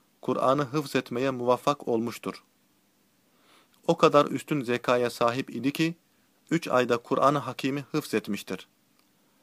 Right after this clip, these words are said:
Henüz daha üç yaşında iken tevhidi vücudiden bahsederdi. Kendisi kayyumul makamdır. Hatta müritlerinden biri filanca Rafizi'yi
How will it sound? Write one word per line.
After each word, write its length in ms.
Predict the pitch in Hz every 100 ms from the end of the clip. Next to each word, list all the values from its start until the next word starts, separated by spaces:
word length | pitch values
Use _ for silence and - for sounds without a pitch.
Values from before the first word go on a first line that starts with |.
| _ _
Henüz 380 | 147 175 147
daha 200 | 131 135
üç 260 | 151 170 -
yaşında 360 | 131 143 135 147
iken 360 | 123 131 156 - _ _ _ -
tevhidi 580 | - 120 - 135 156 139
vücudiden 800 | 123 131 127 127 123 139 143 120
bahsederdi. 640 | 131 - 98 95 - 95 _ _ _ _ _ _ _
Kendisi 460 | - 123 127 127 156
kayyumul 520 | - 127 131 156 147
makamdır. 640 | 139 123 - 113 95 92 _ _ _ _ _ _ _ _ _ _ _ _
Hatta 400 | - 175 - 147
müritlerinden 840 | 127 131 143 - 139 143 143 151 143
biri 280 | 151 135 147 _ _ _ _
filanca 580 | - - 123 165 147 127
Rafizi'yi 760 | 123 123 127 113 117 123 156